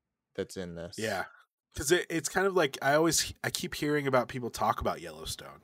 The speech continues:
Speaker 2: and how, "Oh, people should watch it." And I think that show is, like, has, like, a bunch of seasons now too. But I keep hearing that that one's really good, and I'm like, "Maybe I should watch that show." And then now that this show is out, I'm like, "Oh, I don't have to watch it 'cause I can just watch this show."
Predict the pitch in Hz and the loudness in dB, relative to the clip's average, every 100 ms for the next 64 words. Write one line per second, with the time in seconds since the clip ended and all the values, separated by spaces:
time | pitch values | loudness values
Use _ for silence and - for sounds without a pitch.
0 | - 95 98 90 - 107 101 - 107 104 | -16 -10 -6 -6 -6 -6 -6 -8 -8 -6
1 | - 101 92 - - 107 107 107 - 170 | -4 -4 -4 -6 -10 -10 -8 -6 -6 -6
2 | 156 - - _ - - - - - - | -8 -14 -20 _ -20 -20 -20 -20 -20 -20
3 | - - 110 143 - 160 139 131 123 117 | -20 -2 4 6 6 2 4 4 4 2
4 | 104 - - _ _ _ _ _ _ _ | 2 -4 -18 _ _ _ _ _ _ _
5 | _ _ - - 117 117 98 82 - 113 | _ _ -10 -4 -2 0 -4 -8 -6 -4
6 | 147 - - 117 131 85 82 95 98 85 | -4 -2 -2 -2 -6 -8 -10 -8 -6 -8
7 | - 113 98 85 - - _ _ _ _ | -10 -8 -8 -8 -12 -20 _ _ _ _
8 | _ _ _ _ - - 113 117 - 160 | _ _ _ _ -14 -10 0 0 0 0
9 | 165 143 123 117 120 120 117 110 101 92 | 4 4 2 2 2 2 0 0 -2 -2
10 | 95 95 - - - - - 117 123 123 | -4 -6 -10 -18 -20 -20 -10 -2 2 2
11 | 113 151 190 196 185 - 143 156 156 135 | 0 2 4 6 4 2 2 4 4 0
12 | 104 - 98 - 104 117 104 113 107 - | -4 -6 -8 -8 -8 -8 -4 -2 -2 -4
13 | 120 - 117 107 98 95 95 95 90 - | -2 0 2 0 -2 -4 -6 -8 -12 -8
14 | 143 117 120 110 139 - 101 82 - - | -6 -4 -4 -2 -2 -2 -4 -4 -4 -10
15 | - 98 98 95 95 - 92 - 120 - | -8 -8 -8 -8 -8 -6 -6 -6 -10 -10
16 | - - | -12 -14